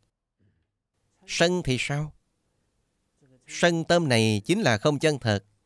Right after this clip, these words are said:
do sự kết hợp của sự việc mà sanh ra. Như vậy, nhẫn cũng không có gì để nhẫn, vì có sân, sau đó mới có nhẫn. Sân giống như ánh mặt trời không chân thật, nhẫn cũng không có gì để nhẫn, cũng không có nhẫn.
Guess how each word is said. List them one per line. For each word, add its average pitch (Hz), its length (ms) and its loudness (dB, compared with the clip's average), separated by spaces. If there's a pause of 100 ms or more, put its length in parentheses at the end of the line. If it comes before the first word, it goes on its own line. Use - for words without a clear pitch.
(300)
do 139 300 2
sự 120 300 0
kết 226 180 -2
hợp 117 220 2
của 165 100 -4
sự 120 240 0
việc 110 280 -2
mà 110 200 -2
sanh 117 220 -4
ra. 107 380 -8 (640)
Như 160 180 2
vậy, 123 400 4
nhẫn 120 440 0
cũng 131 280 0
không 147 180 -2
có 202 100 -2
gì 117 200 0
để 110 120 0
nhẫn, 123 400 -4 (360)
vì 117 260 0
có 135 240 2
sân, 139 380 -4 (120)
sau 123 220 0
đó 123 340 2
mới 131 160 0
có 175 120 -2
nhẫn. 127 420 -2 (420)
Sân 131 440 -2
giống 135 120 0
như 139 120 0
ánh 143 200 -2
mặt 127 240 -2
trời 117 280 0
không 175 220 -4
chân 185 240 -2
thật, 113 220 2 (280)
nhẫn 120 400 2
cũng 135 280 0
không 151 180 -2
có 208 100 -2
gì 123 180 -2
để 110 160 -2
nhẫn, 123 420 -4 (560)
cũng 127 360 2
không 135 260 0
có 165 120 2
nhẫn. 113 440 -2